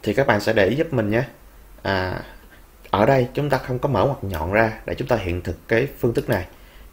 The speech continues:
nhưng mà những cái lớp con của nó, nó sẽ được hiện thực nhé. Đây, mình sẽ phải chuột,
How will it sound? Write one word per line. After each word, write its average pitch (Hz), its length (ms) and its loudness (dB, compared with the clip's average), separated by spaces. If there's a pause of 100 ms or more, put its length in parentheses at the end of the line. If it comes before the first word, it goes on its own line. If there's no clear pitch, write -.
nhưng 117 180 0
mà 107 60 2
những 95 140 -2
cái 131 120 2
lớp 151 200 2
con 117 200 2
của 117 80 0
nó, 127 100 2
nó 143 80 -2
sẽ 120 140 -2
được 104 220 -2
hiện 85 160 -4
thực 87 200 -6
nhé. 104 140 -2 (500)
Đây, 104 200 4 (560)
mình 98 180 -4
sẽ 90 300 0 (100)
phải 92 280 -2
chuột, 87 220 -2